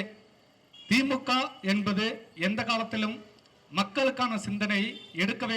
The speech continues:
எடுக்காது. காரணம், அது ஒன்னா நம்பர் சுயநல அரசியல் கட்சி. உலகத்திலே நீங்க இப்படி ஒரு அரசியல் கட்சி யாரும் பார்க்கவே முடியாது. ஏன்னா அடிப்படையே அதுல தவறு. அறிஞர் அண்ணா அவர்களுக்கு பிறகு அந்த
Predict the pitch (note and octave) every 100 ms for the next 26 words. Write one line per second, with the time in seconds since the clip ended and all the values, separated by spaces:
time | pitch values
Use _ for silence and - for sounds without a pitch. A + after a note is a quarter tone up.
0 | G#3 F3 E3 C#3 - - _ - F#3 A3
1 | G#3+ G#3+ - - - - E3 F3 F3 -
2 | - - F3+ A#3 C4+ D4 D4 C4+ C4 -
3 | A#3 G#3+ G#3+ G3+ F3+ G3 F3 D3+ - -
4 | - - - _ _ - - F#3+ A#3+ B3
5 | C4 C#4 C#4 A3+ G3 G3 - D4 C4+ C4
6 | B3 A3+ B3+ G#3 G#3 A3 F#3 G#3 G#3 G3+
7 | G3 G3+ G#3 G3+ D3+ D3 C#3 - _ _
8 | _ _ - _ F3 A3+ B3 C#4 - -
9 | - _ _ _ F3+ A3 D#4 E4 D4+ D#4
10 | D4 A#3 G#3 F#3+ F#3+ D#3+ - - - -
11 | - - _ _ - E3 G3+ G3 F#3+ A3+
12 | B3+ A#3 A3+ A3+ G#3+ G3+ G#3+ A#3+ A3 B3+
13 | C4 - - - - G3